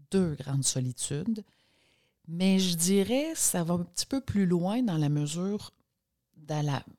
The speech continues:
fondamentalement, dans les valeurs. On peut parler de certains dossiers, et quand je parle à mes collègues, par exemple, du développement social, comment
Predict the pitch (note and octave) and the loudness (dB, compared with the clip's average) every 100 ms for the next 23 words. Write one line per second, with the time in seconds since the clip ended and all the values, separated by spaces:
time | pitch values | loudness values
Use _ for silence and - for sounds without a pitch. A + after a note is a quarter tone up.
0 | _ - G#3 G#3+ G3+ F3+ E3 E3+ D#3 D#3 | _ -4 2 4 4 4 2 0 0 0
1 | G3 F#3 D3+ F3 G3 E3+ D3 D#3+ D#3 C#3+ | -2 -2 -4 -4 -6 -8 -8 -6 -4 -4
2 | C#3+ - _ _ _ _ _ _ _ _ | -6 -12 _ _ _ _ _ _ _ _
3 | _ _ _ _ _ _ _ _ _ _ | _ _ _ _ _ _ _ _ _ _
4 | - D#3 - - F3 D#3+ F#3+ - D3+ E3+ | -2 0 0 0 0 0 -2 -4 -4 -4
5 | E3+ D3+ C3+ B2+ - E3 A#3+ A#3 _ D3 | -2 -2 -2 -4 -4 -8 -12 -16 _ -10
6 | - F#3 - F#3+ G#3 D#3+ D3 C#3+ C3 D#3 | -4 -2 -2 -2 -2 -2 -2 -4 -6 -4
7 | F#3 D#3+ C3+ C3 D3+ E3 E3 D3 D#3 D#3 | -6 -8 -14 -14 -8 -6 -6 -6 -6 -6
8 | - D#3+ D3 - - - D#3 C#3 D#3 - | -6 -6 -6 -8 -10 -10 -10 -10 -12 -14
9 | C#3 C#3+ D3 | -16 -6 -6